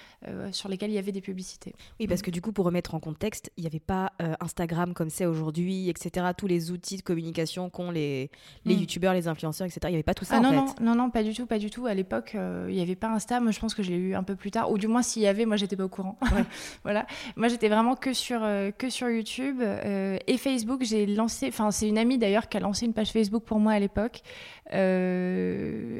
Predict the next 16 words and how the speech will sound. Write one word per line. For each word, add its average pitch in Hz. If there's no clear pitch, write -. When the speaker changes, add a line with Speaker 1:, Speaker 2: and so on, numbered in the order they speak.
Speaker 1:
euh, -
et 185
on 185
a 175
lancé 185
le 196
truc 208
comme 196
ça, 233
mais 208
vraiment, 202
tu 226
vois, 214
sans 220
aucune, 262
euh, 208